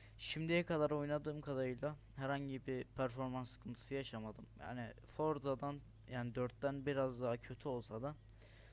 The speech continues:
sonuçta yeni bir oyun, biraz daha kaliteli. Onun için yeni bir video çekmek istedim. Siz de haberdar olun diye. Bugün videomuza bize eşlik edecek araba A M G, Mercedes A M G One.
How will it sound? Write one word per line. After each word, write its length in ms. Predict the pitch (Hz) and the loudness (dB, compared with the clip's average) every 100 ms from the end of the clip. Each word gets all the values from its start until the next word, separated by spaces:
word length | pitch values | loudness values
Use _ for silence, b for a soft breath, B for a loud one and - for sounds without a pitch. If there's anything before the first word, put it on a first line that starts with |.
| B | B
sonuçta 360 | - - - | -14 -10 -4
yeni 300 | 147 139 143 | 0 0 0
bir 80 | 123 | 0
oyun, 300 | 117 110 113 | -2 -2 -4
biraz 340 | 123 127 120 117 | 0 2 2 0
daha 140 | 117 | -2
kaliteli. 480 | - 101 - 117 131 135 - - - B B B B B B B B - | -4 -8 -8 -6 -6 -8 -16 -20 -18 B B B B B B B B -8
Onun 260 | - 165 170 | -2 0 0
için 340 | 151 170 170 - - - - - - | -2 -4 -4 -8 -18 -20 -20 -20 -14
yeni 400 | 131 127 143 147 | -8 -2 0 0
bir 140 | 139 131 | 0 -2
video 200 | 135 127 | -4 -4
çekmek 380 | 120 110 110 | -4 -4 -6
istedim. 360 | - - 131 147 B B - - - - | -6 -4 -2 -4 B B -20 -20 -20 -10
Siz 180 | 123 117 | -4 -2
de 40 | |
haberdar 580 | 113 107 113 117 120 113 | -2 0 0 0 -2 -2
olun 300 | 110 113 113 | -2 -4 -4
diye. 180 | 123 131 - | -6 -8 -10
Bugün 480 | 120 131 127 135 - - - | -8 -4 -2 -4 -6 -14 -14
videomuza 600 | 123 123 127 123 120 120 | -8 -6 -2 -2 -2 -2
bize 200 | 120 123 | -4 -4
eşlik 300 | 120 - 123 | -4 -6 -6
edecek 320 | 123 110 117 | -6 -6 -4
araba 400 | 113 117 120 139 - - - | -2 -2 0 -2 -4 -16 -6
A 160 | 120 117 | -2 -2
M 220 | 117 117 | -2 -2
G, 220 | 120 123 | -4 -4
Mercedes 580 | 113 110 - 117 117 110 | -4 -6 -8 -6 -6 -4
A 140 | 110 | -6
M 200 | 113 117 | -4 -4
G 180 | 120 127 131 | -4 -4 -6
One. 180 | 120 123 | -6 -6